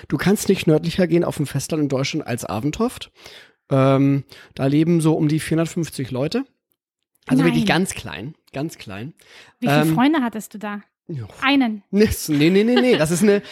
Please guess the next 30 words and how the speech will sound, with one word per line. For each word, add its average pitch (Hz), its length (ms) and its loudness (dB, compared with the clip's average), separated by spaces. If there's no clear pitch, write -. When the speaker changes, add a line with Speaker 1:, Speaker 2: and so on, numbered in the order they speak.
Speaker 1:
das 247 160 2
ist 247 100 0
das 220 140 2
Tolle 196 220 -2
an 143 100 2
Aventoft. 175 540 -6
Die 175 40 -4
sind 143 140 -6
alle 185 220 -2
verrückt, 160 340 -6
die 120 60 -6
da 107 180 -6
wohnen. 123 320 -8
Und 156 140 2
das 170 160 2
ist - 180 -2
eine 180 160 4
sehr 160 320 2
gute, 202 480 2
äh, 156 220 0
Community. 175 680 -2
Also 123 220 -2
das 151 200 2
ist, 170 200 -2
die 170 140 -2
verstehen 190 420 0
sich 214 160 -4
alle 156 180 0
gegenseitig 147 560 -2
wunderbar. 147 540 0